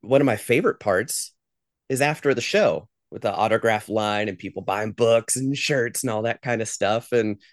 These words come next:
just getting to talk to people afterwards. And imagine you grew up believing with your whole heart that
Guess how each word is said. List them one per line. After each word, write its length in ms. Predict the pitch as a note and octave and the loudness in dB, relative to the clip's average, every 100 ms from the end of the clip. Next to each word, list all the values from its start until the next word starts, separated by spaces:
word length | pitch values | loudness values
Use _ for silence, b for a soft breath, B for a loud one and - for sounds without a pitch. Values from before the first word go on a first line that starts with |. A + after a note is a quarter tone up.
| - | -8
just 140 | E3 | -2
getting 220 | - F3 F3+ | 2 2 4
to 300 | E3+ D#3 - | 6 4 2
talk 220 | - D#3+ | -6 -10
to 80 | - | -8
people 340 | C3+ A#2+ G2 F#2 | -8 -2 2 2
afterwards. 600 | F2 - E2+ D#2+ D2+ - b b b _ - | 0 -2 -2 -2 -4 -12 b b b _ 0
And 500 | C3+ C3 B2 A2 - - _ _ _ _ _ | 4 6 6 4 0 -12 _ _ _ _ _
imagine 800 | C3+ C3+ F3+ G#3+ F3+ D#3 C3 E2+ - | 0 2 2 2 2 2 2 -2 -8
you 240 | A2+ E3 | -6 -6
grew 320 | E3+ D#3+ D3 | -2 2 4
up 260 | F#2+ F#2 - - _ _ _ _ - | 2 0 -4 -14 _ _ _ _ 0
believing 680 | C3+ B2+ F#3+ C#3 F2 F2+ D#3 _ - | 2 2 0 2 0 0 -8 _ -14
with 140 | A#2+ | -6
your 120 | A2+ G2 | -2 0
whole 280 | - G3 | 2 2
heart 440 | A#3 C3 F2 A2 - _ _ _ _ | 4 2 0 -2 -12 _ _ _ _
that 320 | F#2+ A#2 G#2+ | -2 2 2